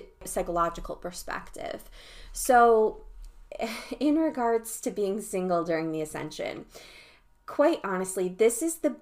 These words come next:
best time to be single. So if you find yourself, like many of you,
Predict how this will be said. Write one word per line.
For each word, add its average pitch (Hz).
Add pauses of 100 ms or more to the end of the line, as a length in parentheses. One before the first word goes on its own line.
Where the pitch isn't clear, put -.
(140)
best - (120)
time 160 (300)
to -
be 180
single. 170
So 220
if 220
you 277
find 277
yourself, 185
like 175
many 185
of 165
you, 151